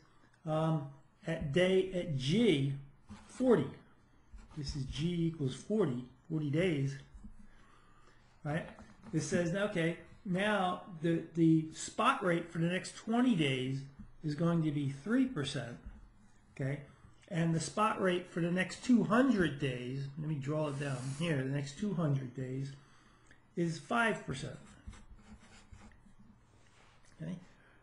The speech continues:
Now, um, compute the forward rate that starts in twenty days.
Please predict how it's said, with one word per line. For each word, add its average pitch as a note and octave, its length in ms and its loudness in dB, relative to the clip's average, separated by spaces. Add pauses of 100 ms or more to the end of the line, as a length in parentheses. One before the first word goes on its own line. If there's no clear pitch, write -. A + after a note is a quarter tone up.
Now, F#3 420 0 (400)
um, D#3+ 360 4
compute A#3+ 420 4
the C4 80 2
forward A3 480 6
rate D3+ 260 2 (220)
that D#3 140 -4
starts - 480 0
in G#3+ 120 4
twenty G#3 380 2
days. D3+ 440 2